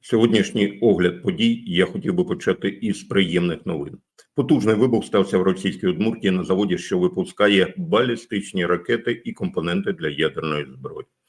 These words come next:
Повідомляється, що вибух стався під Іжевськом на Воткінському заводі, що випускає продукцію військового і цивільного призначення.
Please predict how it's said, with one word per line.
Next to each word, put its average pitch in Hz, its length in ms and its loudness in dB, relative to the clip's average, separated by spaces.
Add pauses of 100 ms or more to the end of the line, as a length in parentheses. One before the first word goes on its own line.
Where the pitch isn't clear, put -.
(400)
Повідомляється, 151 680 4
що - 140 -4
вибух 101 320 2
стався 120 440 2
під - 460 -4
Іжевськом 98 800 0
на 82 80 -2
Воткінському 90 640 -2
заводі, 104 460 0
що - 280 -2
випускає 113 640 2
продукцію 85 580 -6
військового 85 800 0 (280)
і 101 100 -6
цивільного 98 480 0
призначення. 67 760 -12